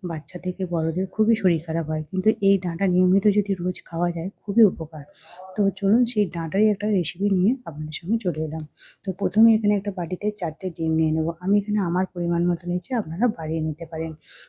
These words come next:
সেই চারটে ডিমের মধ্যে পেঁয়াজ কুচি, লঙ্কা কুচি, টমেটো কুচি, অল্প একটু জিরে আর স্বাদ মতো লবণ দিয়ে ভালো করে ফেটিয়ে নেব।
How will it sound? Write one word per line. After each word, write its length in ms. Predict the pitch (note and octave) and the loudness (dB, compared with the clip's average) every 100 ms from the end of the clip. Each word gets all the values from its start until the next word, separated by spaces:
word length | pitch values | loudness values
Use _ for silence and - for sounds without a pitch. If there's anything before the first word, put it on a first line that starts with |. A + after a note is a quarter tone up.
| - | -12
সেই 180 | - G3 | -4 -2
চারটে 300 | - F#3+ G#3+ | 0 0 0
ডিমের 280 | G3+ G3 G3+ | 2 6 6
মধ্যে 220 | G3+ G3+ A#3+ | 6 4 0
পেঁয়াজ 260 | F#3 E3+ - | 0 -2 -4
কুচি, 260 | F3+ - F#3+ | -10 -6 -2
লঙ্কা 300 | F#3 E3+ E3 | -2 -2 -6
কুচি, 320 | - D#3+ F3+ F3+ - | -12 -6 -2 -2 -2
টমেটো 340 | F3 D#3+ F#3 | -4 -2 -4
কুচি, 300 | F#3 F3+ - G#3+ | -4 -8 -4 2
অল্প 220 | F#3 D#3+ | 2 2
একটু 220 | E3+ - E3 | -6 -6 -8
জিরে 280 | E3 E3 G3 C#4+ - - - | -6 0 2 2 -4 -20 -8
আর 100 | E3+ | -6
স্বাদ 240 | - D#3+ D#3 | -4 -4 -2
মতো 180 | D#3+ A3 | -2 2
লবণ 280 | F#3 D#3 D#3 F#3 | 2 2 2 4
দিয়ে 160 | F#3+ G#3 | 4 2
ভালো 280 | - G3 G3 | 0 2 2
করে 180 | G3+ G#3 C#4 | 2 2 2
ফেটিয়ে 340 | - D3+ D#3+ | -2 -6 -4
নেব। 180 | D#3+ | -4